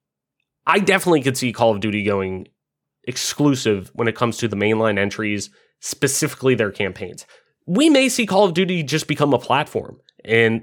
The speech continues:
like Halo Infinite, like, you know, where Warzone is, and like we're really seeing Call of Duty kind of become now. I mean, when I open up Call of Duty on my, on Battle net, like, when I open up on my P C, go to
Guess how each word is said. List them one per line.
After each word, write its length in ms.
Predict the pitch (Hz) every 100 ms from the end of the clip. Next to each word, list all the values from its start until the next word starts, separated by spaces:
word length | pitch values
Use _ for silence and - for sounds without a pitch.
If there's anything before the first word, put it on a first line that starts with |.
| -
like 220 | 123 131
Halo 320 | 135 139 143 151
Infinite, 360 | 151 92 90 -
like, 440 | 110 113 113 - _ _ _ _ _ _
you 100 | 135
know, 120 | 135
where 200 | 127 135
Warzone 420 | 120 123 147 123 104
is, 140 | 92
and 280 | 117 127 -
like 200 | 226 285
we're 160 | 339 269
really 220 | 302 254
seeing 240 | - 233
Call 200 | 190 202
of 80 | 190
Duty 240 | 196 196 196
kind 200 | 196 214
of 80 |
become 320 | 202 196 196 170
now. 320 | 151 139 -
I 100 | 117
mean, 200 | 127 127
when 140 | 123 123
I 140 | 175
open 280 | 170 170 156
up 260 | 139 131 _ -
Call 220 | 143 143
of 100 | 135
Duty 360 | 123 123 120 -
on 420 | 127 117 110 107 - _ _ _ _ _ _
my, 340 | 123 120 110 113
on 300 | 123 127 135
Battle 260 | 127 123
net, 340 | 98 95 - -
like, 180 | 113 113
when 100 | 113
I 140 | 117
open 220 | 135 156
up 260 | 143 - -
on 120 | 131
my 100 | 135
P 160 | 131 135
C, 320 | 123 110 - - _
go 180 | 113 123
to 380 | 127 123 120